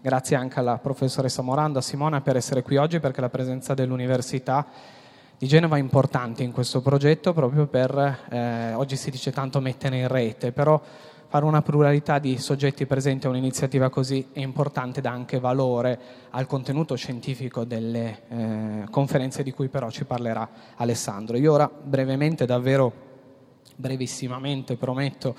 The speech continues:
qualità di presidente di Luoghi d'Arte, volevo in-, eh, presentare la nostra realtà anche a chi, eh, non è socio, non è ancora socio Luoghi d'Arte. Moltissimi di voi, eh, ci conoscono, conoscono le nostre attività,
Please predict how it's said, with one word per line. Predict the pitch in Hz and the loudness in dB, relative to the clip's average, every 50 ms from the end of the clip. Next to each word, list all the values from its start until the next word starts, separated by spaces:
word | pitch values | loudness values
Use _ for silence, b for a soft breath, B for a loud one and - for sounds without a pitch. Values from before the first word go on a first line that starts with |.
| B B B B B B B | B B B B B B B
qualità | - 135 131 143 - 165 156 | 2 2 4 4 4 4 4
di | 156 151 131 | 4 2 2
presidente | - 156 139 135 - - 139 143 147 - 143 | 0 0 -2 -2 -2 -2 -2 -2 -2 -2 -2
di | 135 135 | 0 2
Luoghi | 135 135 139 151 151 | 2 2 4 4 4
d'Arte, | 156 143 135 143 156 147 | 4 4 4 2 0 0
volevo | 135 135 131 135 135 135 | 0 0 -2 -2 -2 -4
in-, | 139 - - - - | -6 -8 -10 -10 -6
eh, | 131 131 131 123 123 | -2 -2 0 -2 0
presentare | - 165 170 165 170 170 160 156 - 156 135 123 127 | 0 0 2 2 2 0 0 0 0 0 2 0 0
la | 127 127 | -2 -2
nostra | 131 127 127 - 143 | -2 -4 -4 -2 0
realtà | 135 135 139 151 151 - 147 143 147 B B B B B B | 0 2 0 0 2 2 2 2 0 B B B B B B
anche | - 151 160 156 - 180 | 0 0 0 2 2 0
a | 160 | 0
chi, | 151 - - 156 156 151 - - - | 0 0 -2 -2 -2 -2 -4 -8 -8
eh, | - 127 127 123 127 | -4 -2 -2 -2 -2
non | 127 123 127 | -2 -2 -2
è | 151 | -2
socio, | 147 - 143 120 135 139 - - | -2 -2 -4 -4 -4 -4 -6 -4
non | 127 123 123 127 | -4 -2 -2 -2
è | |
ancora | 131 127 131 127 147 131 123 127 | -2 -4 -4 -2 0 0 0 0
socio | 123 - - 139 120 117 - - 147 123 | -2 -2 0 0 0 0 0 -2 -2 0
Luoghi | 117 113 120 131 127 | 0 0 0 0 -2
d'Arte. | 131 127 147 151 - 143 | -2 -2 -2 -4 -6 -4
Moltissimi | 120 120 117 - 131 - - 135 123 120 | -4 -4 -4 -4 -6 -6 -4 -4 -4 -2
di | 120 | -2
voi, | 120 127 135 131 131 120 113 B B B B B - | 2 4 4 4 4 2 0 B B B B B -12
eh, | - 113 113 113 117 117 | -8 -6 -4 -4 -4 -4
ci | - - 127 | -6 -6 -6
conoscono, | - 127 123 135 151 156 - - 131 123 | -6 -4 -2 -2 -2 -2 -2 -2 -4 -4
conoscono | 117 - 131 127 123 - - 131 127 | -4 -4 -6 -6 -4 -2 -2 -2 -2
le | 127 | -2
nostre | 123 123 - - | -4 -4 -4 -6
attività, | 135 - 147 147 165 160 147 127 | -4 -2 0 0 0 0 0 -2